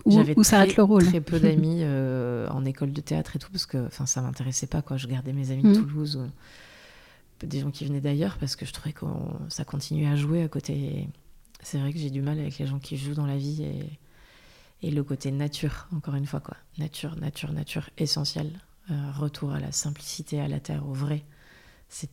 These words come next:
Speaker 2: tellement agréable. Et je pense que c'est pour ça que j'adore aussi les gens qui travaillent avec leurs mains et les artisans d'art.
Speaker 1: Ah oui, oui.
Speaker 2: Parce que, euh, ils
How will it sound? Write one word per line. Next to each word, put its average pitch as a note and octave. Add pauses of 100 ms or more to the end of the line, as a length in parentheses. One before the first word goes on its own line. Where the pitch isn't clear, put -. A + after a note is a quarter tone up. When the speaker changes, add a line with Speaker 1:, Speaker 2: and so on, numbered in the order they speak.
(140)
Speaker 2:
tellement C#3
agréable. C3+
Et C#3 (760)
je D3
pense D3+
que F3+
c'est D#3
pour C#3
ça D3+
que D3+
j'adore C#3+
aussi D3+
les C#3
gens C#3
qui C3+
travaillent C#3+
avec -
leurs D3
mains D3
et C#3+
les C#3
artisans C#3+
d'art. D3 (160)
Speaker 1:
Ah A3+
oui, G#3+
oui. G#3 (200)
Speaker 2:
Parce C#3+
que, -
euh, C#3 (400)
ils -